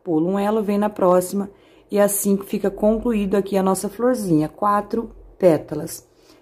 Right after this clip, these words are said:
Então, agora é só dar continuidade em toda a tira até chegar lá no finalzinho. Então, eu vou fazer isso e já volto aqui com vocês. Bom, pessoal, aqui já estou finalizando a minha tira, a minha penúltima pétala.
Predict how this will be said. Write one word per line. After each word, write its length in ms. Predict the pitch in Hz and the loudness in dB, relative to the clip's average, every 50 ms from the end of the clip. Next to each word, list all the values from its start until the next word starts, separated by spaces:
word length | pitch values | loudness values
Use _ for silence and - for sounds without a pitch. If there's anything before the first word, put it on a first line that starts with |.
| _ _ | _ _
Então, 160 | - 233 233 | 0 2 2
agora 240 | 240 233 233 233 233 | 4 4 4 2 2
é 60 | 226 | 0
só 180 | 226 - 240 233 | 0 -2 -2 0
dar 140 | 214 226 220 | 0 -2 -2
continuidade 880 | - 233 220 - 226 240 247 240 220 226 202 202 202 196 196 - - - | -4 -6 -8 -6 -2 -2 -2 0 0 2 2 2 2 0 -2 -4 -6 -4
em 160 | 196 208 208 | -4 -4 -4
toda 460 | - - - 226 226 240 233 247 247 | -4 -4 -2 0 0 2 2 0 0
a 40 | 247 | -2
tira 480 | 247 - - - 233 233 240 240 233 - - | -4 -6 -8 -4 -2 0 0 0 0 0 0
até 380 | 220 226 226 - 226 220 214 | 0 0 0 0 0 0 0
chegar 320 | 214 - 240 220 214 214 214 | 0 0 -2 0 2 2 2
lá 160 | 208 202 202 | 2 0 0
no 80 | 214 | -2
finalzinho. 640 | 214 214 226 220 233 247 233 214 180 151 143 151 151 - _ _ _ | -4 -4 -4 -2 -2 -2 -2 0 0 0 -2 -2 -4 -8 _ _ _
Então, 120 | - 196 | -4 -2
eu 60 | 190 | -2
vou 100 | 180 180 | -2 -2
fazer 280 | 180 196 190 190 208 220 | 0 0 0 2 2 2
isso 340 | 226 226 233 220 - - - - | 2 0 -2 -8 -10 -10 -12 -12
e 80 | - 196 | -10 -6
já 160 | 190 220 220 | -2 -2 0
volto 320 | 196 196 190 185 185 190 | 0 2 0 0 0 -2
aqui 140 | 190 190 190 | -6 -6 -8
com 140 | 190 - 185 | -8 -6 -6
vocês. 680 | 190 208 202 - - 151 - - - - - - - _ _ _ _ _ _ _ _ _ _ _ _ _ _ _ _ _ _ _ - | -6 -6 -6 -8 -10 -12 -12 -12 -16 -20 -20 -20 -20 _ _ _ _ _ _ _ _ _ _ _ _ _ _ _ _ _ _ _ -12
Bom, 260 | 196 196 196 208 208 | -8 -6 -6 -4 -4
pessoal, 340 | 208 254 247 - 254 240 240 | -4 -4 -4 -2 -2 -2 -2
aqui 180 | 240 - 214 | -2 -4 -4
já 100 | 202 208 | -4 -4
estou 260 | 208 202 - - 196 | -4 -4 -4 -4 -4
finalizando 920 | 190 190 - - - 254 294 302 285 269 226 190 175 185 190 196 220 233 226 | -4 -4 -6 -6 -2 0 2 2 2 2 0 0 2 2 4 4 4 4 2
a 20 | |
minha 200 | 202 185 175 170 | 2 2 2 0
tira, 680 | 165 - - - - 156 151 151 156 156 170 190 247 330 - - _ _ _ _ _ _ - - _ _ - | -2 -4 -8 -8 -4 0 2 4 4 4 4 2 0 -2 -4 -8 _ _ _ _ _ _ -20 -20 _ _ -2
a 60 | 175 | 0
minha 200 | 180 180 180 175 | 2 2 2 2
penúltima 720 | 175 180 180 165 170 185 214 269 262 - - 214 196 190 | 2 2 4 4 4 4 2 0 -2 -4 -2 -2 0 0
pétala. 720 | 175 185 - 160 143 143 139 139 - - 185 208 240 269 | -2 -2 -2 -2 -2 -2 -2 -4 -6 -4 -4 -4 -4 -4